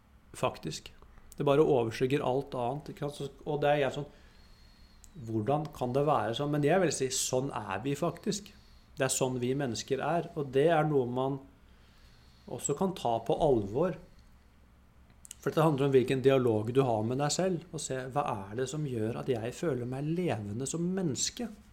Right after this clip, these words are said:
Ikke sant? Ikke hva er det som gjør at jeg har det komfortabelt? Hva er det som gjør at jeg føler meg trygg? Hva er det som gjør at jeg holder meg i komfortzonen?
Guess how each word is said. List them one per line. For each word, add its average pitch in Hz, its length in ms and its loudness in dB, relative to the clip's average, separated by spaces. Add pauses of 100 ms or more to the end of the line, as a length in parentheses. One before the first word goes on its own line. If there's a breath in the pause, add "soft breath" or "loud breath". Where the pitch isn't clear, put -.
(960)
Ikke 151 80 -8
sant? 175 160 0
Ikke 180 240 -2
hva 180 80 4
er 135 60 2
det 135 80 -6
som 147 100 0
gjør - 80 2
at - 80 -2
jeg 135 80 0
har 123 80 2
det 127 100 -2
komfortabelt? 143 920 -2 (880 soft breath)
Hva - 20 -10
er 139 80 0
det - 60 -6
som 170 100 0
gjør 127 80 4
at - 80 0
jeg 143 80 2
føler 123 240 4
meg 127 160 -2
trygg? 175 320 2
Hva - 320 -14
er 131 60 2
det 117 80 -4
som 147 80 0
gjør 127 100 2
at 147 80 0
jeg 120 60 -2
holder 117 260 0
meg 131 160 2
i - 60 -8
komfortzonen? 135 840 2